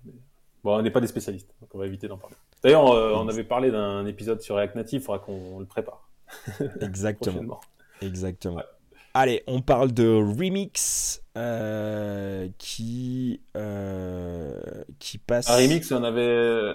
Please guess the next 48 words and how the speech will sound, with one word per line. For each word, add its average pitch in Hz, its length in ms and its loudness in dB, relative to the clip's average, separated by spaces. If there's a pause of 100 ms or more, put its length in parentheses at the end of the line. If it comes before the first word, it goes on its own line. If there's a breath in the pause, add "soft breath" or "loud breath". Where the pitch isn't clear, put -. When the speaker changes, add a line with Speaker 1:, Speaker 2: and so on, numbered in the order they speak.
(160)
Speaker 1:
bah, 123 140 2
on 139 80 6
avait 139 340 10
parlé 147 300 2
de 135 100 4
Remix 131 640 2
il - 40 -2
y - 20 -2
a - 20 -4
pas 147 120 2
longtemps 156 340 0
sur, 123 260 -6
euh, 110 300 0
le 110 100 -4
fait 139 180 -6
qu'ils 104 160 -12
implémentent 131 460 -4
V 120 160 -8
G 117 200 -6
S, - 280 -8 (1300)
euh, 104 500 4 (140)
avec 110 320 -2
la, 87 500 -8 (400)
le, 90 640 -8 (180)
le 104 100 -4
rendu 104 280 -2
client. - 260 -6 (1120)
Et 117 80 -8
donc 117 180 -4
là, 127 140 2
ça 120 100 -4
y 117 60 -2
est, 117 80 -2
c'est, 101 400 -2
c'était 95 200 -10
juste, 120 240 -10
voilà, 104 180 -2
il 101 60 -6
y 95 40 -6
a - 20 -6
eu 95 40 -6
un 98 80 -8
tweet 117 200 -10
comme 101 180 -10
quoi, 120 320 -4
bah, 98 80 -8
ça 107 140 -12
passait, 107 320 -14